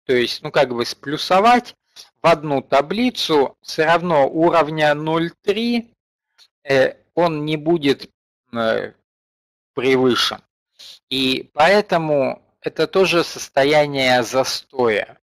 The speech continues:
Несмотря на выраженную физическую активность, это всё равно застой. Это происходит по очень простой причине, что человек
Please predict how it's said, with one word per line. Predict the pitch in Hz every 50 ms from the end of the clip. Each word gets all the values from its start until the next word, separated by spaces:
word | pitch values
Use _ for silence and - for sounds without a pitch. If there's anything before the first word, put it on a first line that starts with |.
| _ _ _ _ _ _ - _ _ _
Несмотря | 123 139 - - 160 170 170 - 180 180 190 185 185
на | 165 160 165 165 165 143
выраженную | 135 170 180 175 175 175 160 143 147 156 151 147 151 151 147 147
физическую | - - 156 156 143 143 160 165 - - 156 147 - - - 147 143 139 139 139
активность, | 143 143 - - _ - 190 220 233 214 214 196 170 131 - - _ -
это | 156 156 - -
всё | 143 - - - 123
равно | 127 127 131 147 160 175 185 175
застой. | 131 139 151 151 143 - - - _ - 143 127 113 104 - _ _ _ _ - - - - - - _ _ _ _ _
Это | 156 156 - - 160
происходит | 147 - 143 143 151 160 156 - - - 185 190 175 170 160 - _
по | - 143
очень | 147 170 165 - - 151 147 135 127
простой | - 120 135 127 - - - - 156 156 160 156 151 147 139 135 131 123
причине, | - _ _ 135 139 156 151 - - - 156 147 135 120 107 101 - _ - - - - - _
что | _ - - - _ 151 147 151 151 143 139 135 - _ _ _ _ _ _
человек | - - - 156 147 147 151 160 170 180 208 220 220 214 - -